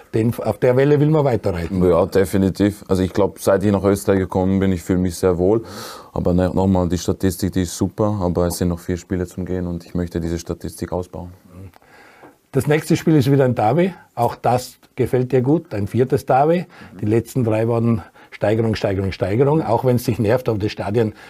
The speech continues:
Speaker 1: wir haben's gesagt, das drei drei mit Ausschlüsse, mit der Tore,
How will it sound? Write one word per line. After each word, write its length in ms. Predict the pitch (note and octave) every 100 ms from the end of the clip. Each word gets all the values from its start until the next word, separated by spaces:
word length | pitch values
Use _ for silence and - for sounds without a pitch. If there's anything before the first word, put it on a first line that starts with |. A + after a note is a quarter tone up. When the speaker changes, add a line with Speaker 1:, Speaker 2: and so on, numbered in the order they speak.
| -
Speaker 1:
wir 120 | G2+
haben's 160 | G#2 -
gesagt, 260 | F#2+ F2+
das 160 | G#2 F2+
drei 220 | - F2+
drei 300 | F#2 D#2+ F2+
mit 260 | F2+ F2+ -
Ausschlüsse, 680 | - F2+ - F2+ E2+ - F#2
mit 260 | F2+ F2 -
der 80 |
Tore, 580 | F#2 G2+ F2+ F2+ F2+ F2+